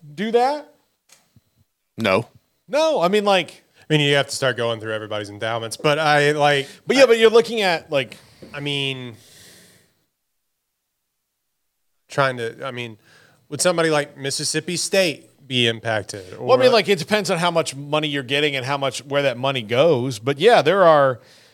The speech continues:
Speaker 1: um, so, and, and this is probably not gonna be
Speaker 3: Somebody
Speaker 1: the
Speaker 3: like
Speaker 1: last model.
Speaker 3: Minnesota, Rutgers.
Speaker 1: But also,
Speaker 2: But they're done.
Speaker 1: here's,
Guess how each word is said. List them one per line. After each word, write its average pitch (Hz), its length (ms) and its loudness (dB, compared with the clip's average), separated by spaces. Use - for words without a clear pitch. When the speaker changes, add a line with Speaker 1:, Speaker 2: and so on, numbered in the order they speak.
Speaker 1:
um, 120 540 0
so, 123 720 2
and, 180 160 0
and 208 120 -2
this 208 180 4
is 170 80 -4
probably 185 280 4
not 170 120 4
gonna 147 120 -4
be 143 60 -2
Speaker 3:
Somebody - 20 2
Speaker 1:
the 147 60 4
Speaker 3:
like 151 100 6
Speaker 1:
last 139 160 -2
model. 165 360 4
Speaker 3:
Minnesota, 147 640 0
Rutgers. 110 680 -4
Speaker 1:
But 190 140 4
also, 240 400 6
Speaker 2:
But 214 140 6
they're 170 80 -4
done. 110 280 -4
Speaker 1:
here's, 233 520 0